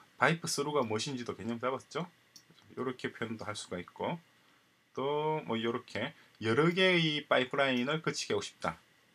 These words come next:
브라우즈라는 파이프라인도 있고, 또 이 리뷰 책이라든가, 아들 뭐 그레이트 스타프라든가 이런 등등의 브라우즈 파이프라인이 있다 그러면은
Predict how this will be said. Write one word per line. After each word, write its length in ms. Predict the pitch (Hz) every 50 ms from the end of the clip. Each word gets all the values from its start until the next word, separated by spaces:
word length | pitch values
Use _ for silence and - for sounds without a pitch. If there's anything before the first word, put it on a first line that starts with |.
| _ _
브라우즈라는 640 | - 104 107 110 117 117 113 117 110 107 104 104 104
파이프라인도 580 | 107 107 104 101 - 110 113 104 101 104 104 107
있고, 360 | 101 - - - 110 101 95 -
또 120 | 117 113
이 120 | 110 107 104 - - - - _ -
리뷰 380 | 104 104 104 117 139 135 127
책이라든가, 840 | - - - 135 127 123 113 107 107 104 107 107 101 113 120 131 131 - - - _
아들 260 | - 120 127 127 131 120
뭐 140 | 120 113
그레이트 380 | 113 - 113 110 117 117 - -
스타프라든가 800 | - - - - - 113 - - 117 113 101 104 110 101 95 101
이런 220 | 98 117 123 123 117
등등의 600 | - 131 147 147 156 147 135 123 127 151 170 - - - - - _ _ _
브라우즈 500 | - 127 127 135 143 139 143 139 131 - - _ _
파이프라인이 420 | - - 127 131 156 139 135 131 135
있다 180 | 131 - 120 107
그러면은 340 | 107 107 117 131 156 151